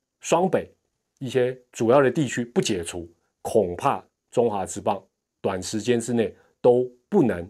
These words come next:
也不宜复赛。那以目前的状况来讲，六月中要能够全新的，呃，这个等-，等于是重新的恢复比赛，看起来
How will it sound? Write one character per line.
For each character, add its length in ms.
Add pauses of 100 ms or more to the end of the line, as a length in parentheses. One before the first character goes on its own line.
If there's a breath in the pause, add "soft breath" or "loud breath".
(140)
也 200
不 360
宜 300
复 260
赛。 240 (380)
那 160
以 100
目 160
前 140
的 80
状 160
况 140
来 120
讲， 220 (480)
六 240
月 160
中 320 (100)
要 400
能 140
够 220
全 240
新 300
的， 200 (220 loud breath)
呃， 420 (220)
这 100
个 260
等-， 200
等 160
于 20
是 120
重 240
新 160
的 40
恢 200
复 120
比 200
赛， 200 (500)
看 180
起 80
来 120